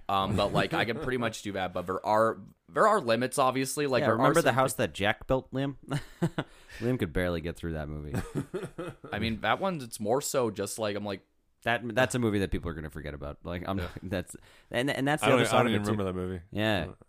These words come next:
Speaker 3: I,
Speaker 2: it's
Speaker 3: like, I, I feel like I've heard of it, but I
Speaker 2: We
Speaker 3: don't
Speaker 2: talked about it for, at great length on an
Speaker 3: Oh,
Speaker 2: episode
Speaker 3: okay.
Speaker 2: once. Yeah, exactly. <laughs>
Speaker 3: <laughs>
Speaker 2: Uh, and, and I guess that's, that's also an important, uh, uh, conversation too. Hey, uh, is that, um, you know, what makes something forgettable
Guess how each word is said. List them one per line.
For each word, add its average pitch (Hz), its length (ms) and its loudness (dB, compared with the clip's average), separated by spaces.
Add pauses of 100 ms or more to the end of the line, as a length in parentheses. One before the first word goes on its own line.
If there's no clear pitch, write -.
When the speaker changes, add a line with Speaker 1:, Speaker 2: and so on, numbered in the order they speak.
Speaker 3:
I, 101 40 -4
Speaker 2:
it's 113 120 -6
Speaker 3:
like, 107 220 -4
I, 110 180 -2
I 113 80 -4
feel 120 180 -2
like 113 120 -2
I've 107 120 -2
heard 104 180 -6
of 101 140 -6
it, - 180 -8
but 90 120 -6
I - 20 -4
Speaker 2:
We 135 100 2
Speaker 3:
don't - 60 -8
Speaker 2:
talked 113 240 2
about 95 180 0
it - 160 -6
for, 85 320 -6
at 82 100 -6
great 87 200 -4
length 82 240 -8
on 73 80 -10
an 76 100 -10
Speaker 3:
Oh, 113 120 -2
Speaker 2:
episode 135 160 -4
Speaker 3:
okay. 80 100 -4
Speaker 2:
once. 78 240 -8 (440)
Yeah, 107 280 2 (120)
exactly. 92 640 -2
<laughs> - 20 -6
Speaker 3:
<laughs> 107 40 -2 (1120)
Speaker 2:
Uh, 127 300 6
and, 143 160 2
and 147 160 2
I 151 80 4
guess 185 160 -2
that's, 196 200 0
that's 135 240 -2
also 143 200 0
an 117 60 2
important, 95 400 -2
uh, 73 40 -6
uh, 85 500 -2
conversation 87 640 -4
too. 87 280 -4
Hey, 76 300 -12 (340)
uh, 101 240 2
is 98 180 -2
that, 95 360 0
um, 80 480 -2 (840)
you 113 100 0
know, 98 280 -2 (540)
what 113 300 2
makes 120 240 -2
something 98 380 -6
forgettable 82 560 -6